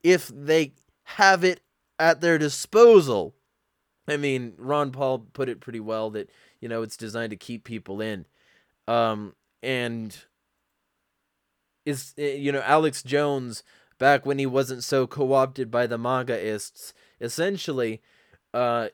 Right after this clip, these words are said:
he had a really good idea of how roads are another essentially form of wall.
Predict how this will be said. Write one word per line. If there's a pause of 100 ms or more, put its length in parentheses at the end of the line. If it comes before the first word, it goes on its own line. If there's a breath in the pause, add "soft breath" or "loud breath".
(140)
he
had
a
really
good
idea (480)
of
how
roads
are
another
essentially
form
of
wall.